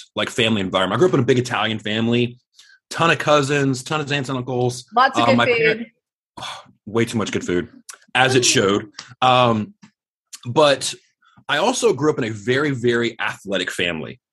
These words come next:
Speaker 2: Mm-hmm.
Speaker 1: Um, my parents were both, like, rock stars. My, I'm actually, um, flying home in a couple, uh, months to, my mom's getting inducted into the Tulane Basketball Hall of Fame.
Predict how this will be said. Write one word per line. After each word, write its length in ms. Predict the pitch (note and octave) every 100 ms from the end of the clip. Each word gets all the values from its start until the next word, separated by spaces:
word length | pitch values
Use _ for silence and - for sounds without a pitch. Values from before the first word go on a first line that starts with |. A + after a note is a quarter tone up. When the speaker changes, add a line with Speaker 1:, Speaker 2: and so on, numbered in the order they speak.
| _
Speaker 2:
Mm-hmm. 320 | A#3+ D#3+ D#3+ E3+ E3 _ _
Speaker 1:
Um, 320 | A2+ A2 G#2+
my 140 | A#2+ B2
parents 520 | B2 - E3+ E3+ C3+
were 100 | B2+
both, 240 | A#2+ C3 B2
like, 160 | A2+ -
rock 340 | G#2 B2 B2+
stars. 400 | - B2 B2 A#2
My, 200 | A#2 A#2 A#2
I'm 140 | B2+
actually, 400 | D3+ - B2+ G#2+ - - - _
um, 240 | A#2+ A#2 A2
flying 300 | B2+ B2 A#2+
home 280 | B2 A#2+ A#2
in 60 |
a 40 | A2
couple, 500 | B2+ B2 A2 G2+ G2 - A2+ A#2
uh, 200 | A2+ G#2
months 420 | G#2 A#2+ B2 -
to, 220 | - A2 -
my 100 | A#2+
mom's 260 | C3 D#3 C#3
getting 200 | C#3 A#2+
inducted 380 | A2+ B2 B2+
into 140 | A#2+ B2
the 60 |
Tulane 360 | G#2+ - A#2+ A2+
Basketball 420 | A2+ G#2 A2 A2+
Hall 160 | A2+ A2+
of 60 |
Fame. 320 | A#2 A2+ A#2